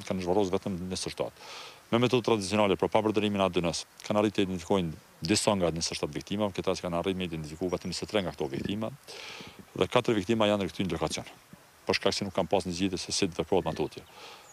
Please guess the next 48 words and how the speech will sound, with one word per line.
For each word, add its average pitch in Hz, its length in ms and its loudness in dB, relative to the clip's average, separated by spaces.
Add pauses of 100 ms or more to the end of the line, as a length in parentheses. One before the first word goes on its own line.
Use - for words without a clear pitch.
(640)
Kur 92 120 2
janë 95 180 4
rikthyer 98 240 0
në 123 60 4
lokacion, 143 440 2 (640)
janë 87 160 -2
dhënë 113 160 4
shënimet 127 320 2
e 123 60 0
nevojshme, 135 380 2 (360)
pastaj - 240 0
ekipet 120 240 -2
ndërkombëtare 117 460 2 (100)
të 113 160 4
mikut 120 400 -2
janë 92 220 2
rikthy - 260 -2
prap 131 240 2 (160)
në 117 300 -12
kuptimin 101 320 -4
e - 20 -2
gërmimit 101 320 2
ndërsues 123 380 0 (400)
dhe 107 100 2
kanë 104 160 4
arritur 113 220 2
nga 95 100 2
katër 117 220 2
viktima 110 180 0
të 98 80 -2
zhvarrosin 92 480 0
vetëm 82 240 -4
dy. - 80 -12 (240)
Kjo 110 140 2
është 110 100 -2
në 104 80 2
bazë 107 160 4
danave 107 240 4
ne 104 160 4
që - 220 -2
kemi 85 100 -4
shqyrtuar, - 320 -6
që - 140 -8
kemi 85 160 0
analizuar. 73 340 -4 (460)
Dhe 104 80 6
arsyeja 139 260 2
pse - 160 2